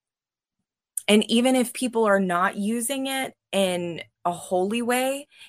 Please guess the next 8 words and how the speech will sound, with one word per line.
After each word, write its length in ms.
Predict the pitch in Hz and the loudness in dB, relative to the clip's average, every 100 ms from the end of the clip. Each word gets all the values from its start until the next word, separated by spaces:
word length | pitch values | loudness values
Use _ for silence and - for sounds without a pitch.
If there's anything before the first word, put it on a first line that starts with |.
| _ | _
it 240 | 226 214 185 | 4 4 4
does 300 | - 226 240 | 4 4 6
not 320 | 226 214 - | 4 4 0
change 420 | - 214 214 202 | -2 0 0 0
what 220 | 180 - | 0 0
God 240 | 170 175 175 | 0 0 0
is 200 | 160 - | 2 2
saying, 840 | - 170 180 156 82 80 196 | 2 2 -2 -4 -8 -8 -8